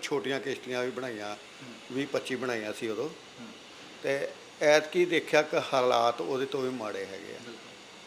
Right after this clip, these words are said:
Speaker 1: ਤੇ ਫਿਰ ਐਵੇਂ ਮਨ ਦੇ ਵਿੱਚ ਆਇਆ ਕਿ ਯਾਰ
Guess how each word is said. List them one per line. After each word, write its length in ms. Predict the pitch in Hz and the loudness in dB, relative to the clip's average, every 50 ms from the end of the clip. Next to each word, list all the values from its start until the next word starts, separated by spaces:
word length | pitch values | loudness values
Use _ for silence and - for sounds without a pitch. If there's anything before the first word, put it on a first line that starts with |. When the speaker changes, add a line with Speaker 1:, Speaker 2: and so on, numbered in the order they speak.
| - - - - - - - - - - - | -20 -20 -20 -18 -18 -18 -18 -18 -16 -8 -2
Speaker 1:
ਤੇ 420 | 131 123 120 117 113 113 113 113 113 110 113 107 - - - - - - | 2 4 6 6 6 4 2 2 0 -2 -6 -8 -14 -18 -18 -12 -4 0
ਫਿਰ 140 | 127 127 | 0 2
ਐਵੇਂ 260 | 127 123 123 127 131 135 | 2 2 0 0 -2 -2
ਮਨ 300 | 131 123 120 117 113 113 | -2 -2 -2 -2 -2 0
ਦੇ 100 | 117 120 | -2 0
ਵਿੱਚ 220 | 120 127 120 - | 0 0 -2 -2
ਆਇਆ 280 | 127 113 107 110 113 117 | -2 -2 0 0 0 0
ਕਿ 320 | 113 - 131 127 123 117 110 - - - - - - - - - - - | -2 -2 -4 -4 -4 -4 -8 -10 -14 -18 -18 -20 -20 -18 -18 -16 -10 -6
ਯਾਰ 420 | 117 110 113 113 113 113 120 120 | -2 0 2 2 4 4 2 0